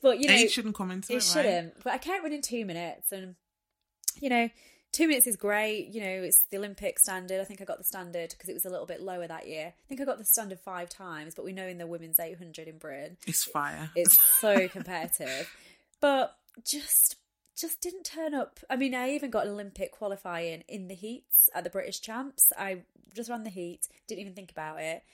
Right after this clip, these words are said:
Speaker 1: And at the end, I remember Catherine Murray saying, "Oh, just the Olympic qualifying time." I was like, "Oh, that was so easy." So I could do it. But then just in the final, it's just like I didn't wanna be there. I just didn't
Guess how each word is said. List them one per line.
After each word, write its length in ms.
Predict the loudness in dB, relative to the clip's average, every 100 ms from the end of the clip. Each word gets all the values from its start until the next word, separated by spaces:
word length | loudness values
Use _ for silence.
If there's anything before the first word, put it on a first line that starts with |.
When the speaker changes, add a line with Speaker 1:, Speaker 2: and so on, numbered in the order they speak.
| _
Speaker 1:
And 100 | -12
at 40 | -6
the 120 | -4
end, 200 | -6 -6
I 40 |
remember 420 | -10 -10 -8 -8 -10
Catherine 360 | -18 -12 -10 -10
Murray 280 | -10 -8
saying, 180 | -6 -2
"Oh, 160 | -2 -2
just 160 | 0
the 140 | -2 -6 _ -10
Olympic 280 | -8 -8 -10
qualifying 500 | -8 -8 -6 -8 -8
time." 260 | -10 -14 -14
I 20 |
was 100 | -14
like, 80 | -12
"Oh, 40 | -14
that 120 | -6
was 140 | -2
so 160 | 0 -2
easy." 420 | -8 -10 -12 -16 _ _ -4
So 140 | -2
I 40 |
could 260 | -2 -4 -4
do 260 | -2 0 -2
it. 300 | -2 -2 -4 _ _ _
But 120 | -6
then 180 | -4 -4
just 240 | 0 2 2
in 80 |
the 80 | 0
final, 640 | -6 -6 -6 -4 -4 -6 -12 _ -20 _ _ _ _ _
it's 140 | -2
just 160 | 4 4
like 160 | 4 -2
I 60 |
didn't 240 | 0 0 -4
wanna 220 | -12 -14 _ _ _ -6
be 220 | -4 -4
there. 380 | -4 -4 -4 -6 -8
I 80 |
just 220 | -2 0 0
didn't 240 | -2